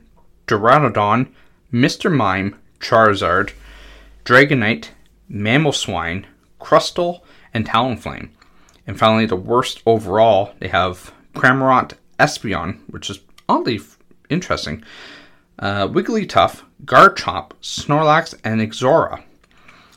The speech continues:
Uh, with the addition of Glaceon, there are currently thirty-seven playable, playable Pokemon in Unite, but this number is only going to increase as time progresses, so they'll keep,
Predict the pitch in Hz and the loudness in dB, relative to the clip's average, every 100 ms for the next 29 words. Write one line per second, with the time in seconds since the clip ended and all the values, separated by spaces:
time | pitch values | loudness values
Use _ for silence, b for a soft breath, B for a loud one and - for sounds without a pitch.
0 | - 101 101 143 147 185 139 143 151 107 | -10 -6 -4 -2 0 2 2 0 -2 -2
1 | - 113 110 104 113 104 117 101 98 104 | -4 0 0 0 -4 -4 -4 -2 0 0
2 | 113 101 98 98 92 98 98 - 98 92 | 0 -4 -6 -6 -6 -6 -4 -4 -4 -6
3 | - 92 92 98 - _ - - 123 156 | -6 -6 -4 -6 -8 _ -6 2 4 4
4 | 156 160 - 117 117 113 - 107 107 110 | 4 0 -2 -4 -2 -2 -2 -4 -2 -2
5 | 85 - B B B - 113 120 113 107 | -4 -10 B B B -14 -12 -8 -4 -2
6 | 104 98 92 90 92 87 - 90 85 87 | -2 -2 -6 -6 -8 -8 -8 -10 -8 -8
7 | 95 - 95 - - 90 90 110 - 80 | -6 -6 -8 -8 -8 -6 -6 -6 -4 -6
8 | - - - b b b b - 101 87 | -10 -12 -14 b b b b -8 -8 -6
9 | 95 95 87 - 95 | -6 -6 -6 -6 -6